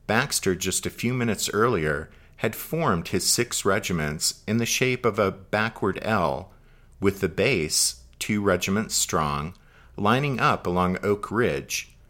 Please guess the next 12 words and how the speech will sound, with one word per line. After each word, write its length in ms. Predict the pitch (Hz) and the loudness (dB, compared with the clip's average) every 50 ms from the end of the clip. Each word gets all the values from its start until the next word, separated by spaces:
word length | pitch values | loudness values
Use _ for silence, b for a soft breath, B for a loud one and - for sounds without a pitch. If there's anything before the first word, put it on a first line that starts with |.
| - - - | -20 -6 -4
which 220 | 110 113 - - | -2 -2 0 0
was 160 | 127 120 - | 0 0 0
just 200 | - 127 - - | 0 -2 -2 -2
the 120 | - 98 85 | -2 -2 0
northern 400 | 87 90 98 113 98 107 92 78 | 2 2 2 2 2 0 -2 -2
extension 760 | 71 - - - - 78 71 73 - - - 76 76 80 78 - - | -2 -2 -4 -4 -4 -4 -6 -6 -6 -6 -6 -6 -6 -8 -10 -6 -6
of 120 | 87 87 87 | -4 -2 -2
McPherson 720 | 101 98 - - - - 113 131 - - - 85 80 78 | -2 -4 -4 -2 0 0 0 2 2 0 -2 -2 -2 -2
Ridge, 540 | 76 73 69 67 62 - - - - b b b b b b b b b - | -2 -2 -2 -2 -4 -6 -8 -8 -8 b b b b b b b b b -4
and 180 | 104 110 107 | -4 -4 -2
facing 500 | - - 139 143 139 - - 123 104 95 | 0 2 2 2 2 0 0 0 0 0
west, 540 | 92 117 123 87 - - - - - - - | 2 2 2 2 0 0 -2 -4 -4 -6 -10